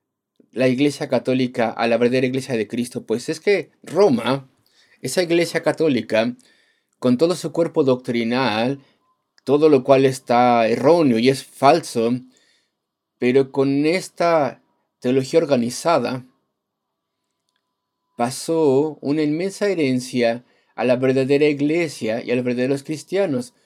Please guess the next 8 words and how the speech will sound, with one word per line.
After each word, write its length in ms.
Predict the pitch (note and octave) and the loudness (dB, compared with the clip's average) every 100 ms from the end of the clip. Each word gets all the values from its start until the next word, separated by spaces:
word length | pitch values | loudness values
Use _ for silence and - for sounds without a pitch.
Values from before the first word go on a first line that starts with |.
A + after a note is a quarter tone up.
| _ _ _ - | _ _ _ -6
porque 260 | C3+ C#3 | -4 0
después 320 | D3+ C#3+ G#3 A3+ | 0 2 0 2
de 80 | |
la 120 | G#3+ G#3+ | 0 0
Reforma 680 | F3 - C3 A#2+ A#2 B2 - _ _ _ _ _ _ _ _ _ _ _ _ _ _ _ _ _ _ _ _ | -2 -4 -2 0 -2 -4 -8 _ _ _ _ _ _ _ _ _ _ _ _ _ _ _ _ _ _ _ _
se 180 | - C3 | -12 -10
produjo 800 | B2 C3 A#2+ D#3 C#3+ C3 A#2+ A#2+ _ _ _ _ _ _ _ _ _ _ _ _ _ _ | -4 -4 0 -2 -2 -2 -4 -4 _ _ _ _ _ _ _ _ _ _ _ _ _ _
el, 380 | A2 B2 A#2+ | -4 -2 -2